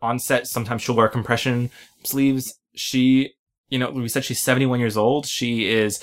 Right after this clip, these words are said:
she said it is very hard for her to, uh,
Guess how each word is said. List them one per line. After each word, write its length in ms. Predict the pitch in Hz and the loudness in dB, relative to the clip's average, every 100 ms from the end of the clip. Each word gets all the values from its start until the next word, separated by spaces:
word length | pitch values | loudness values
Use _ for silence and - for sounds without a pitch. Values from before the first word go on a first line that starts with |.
| - | -12
she 240 | - 147 156 | -2 0 2
said 280 | - 135 | 2 2
it 140 | 131 151 | 2 2
is 140 | 127 | 0
very 300 | 101 107 123 | 0 2 2
hard 300 | 117 131 135 | 2 2 2
for 80 | 131 | 0
her 340 | 110 104 98 - | 0 0 0 -4
to, 500 | - 120 104 101 101 - | -6 -2 -2 -2 -2 -2
uh, 420 | 117 101 95 95 | 2 2 2 -4